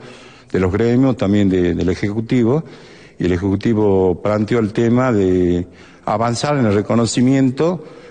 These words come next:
eh, en esta circunstancia de, este, equiparar la, la inflación vigente al salario que vienen cobrando del, el año dos mil diecinueve. Teniendo en cuenta de que recién tenemos conocimiento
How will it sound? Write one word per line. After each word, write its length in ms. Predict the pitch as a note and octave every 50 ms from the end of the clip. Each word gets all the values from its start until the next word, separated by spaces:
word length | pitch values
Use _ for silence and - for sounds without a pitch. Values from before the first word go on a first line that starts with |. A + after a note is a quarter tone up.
| - - -
eh, 320 | - G2+ G2 F#2+ F#2+ F#2+ G2+
en 80 | F#2+ G#2+
esta 220 | A#2+ A#2+ B2 -
circunstancia 1000 | - - A2+ A2 - A#2+ B2 A#2 - C#3 C3+ C3+ C3 A#2 - - E3 F3 E3+ F3 - -
de, 540 | - F2 F#2+ G#2 A#2 C#3 - - - - - - - - - - - - -
este, 440 | A#2+ F#2 F2+ - - - G2+ F#2 -
equiparar 920 | B2+ B2 A2 - C3+ B2+ A#2+ - B2+ B2+ C3+ C3 A#2 G#2 G2+ G#2 - - -
la, 340 | - F#2+ F#2 F#2 F#2 - -
la 160 | - G2 G2 G2+
inflación 720 | G#2 G#2+ - - B2 A#2 A2+ - - D#3 D3+ D#3+ D3+ B2+
vigente 640 | B2 A#2+ - D3 C#3+ C3+ C3 A#2+ - D#3+ F3 F3+ - - - - - - - -
al 160 | A2 G#2 G2+
salario 400 | - - A2 A#2 B2 C3 C3 B2
que 100 | G#2+ A2
vienen 220 | G#2+ A2 A#2 A2 -
cobrando 440 | G#2+ G#2 G#2 A2+ B2+ C#3 D3 C#3
del, 300 | B2 A#2 B2 C3 C3+ C3+ - -
el 120 | G2+ G2
año 260 | G#2+ A2+ A#2+ B2 A2+
dos 140 | G2+ F#2+ F2
mil 280 | G2 A2+ B2+ C#3 C3 G#2+
diecinueve. 600 | G2+ F2+ - - F#2+ F#2+ F2+ E2+ D#2+ D#2+ D#2 - - - - - - - - - - - - - _ _
Teniendo 320 | - A2 A#2+ B2 A#2+ B2
en 80 | A#2+ A2+
cuenta 380 | A#2+ C3 B2+ B2 A#2+ - A2 G#2
de 160 | G#2 G2+ -
que 560 | - - G2+ F#2+ G2 F#2+ F#2+ F#2 F#2 F#2 F2+
recién 460 | F#2 F2+ G#2+ G#2+ G2 - - B2+ A#2+ G#2+
tenemos 380 | A#2 A2+ A2+ A#2 A#2 A2+ G2+ -
conocimiento 920 | A2 G#2 G#2+ G2+ - - A2+ A2+ A#2 A#2 A2+ G2+ - C3+ B2+ C3 C3 C3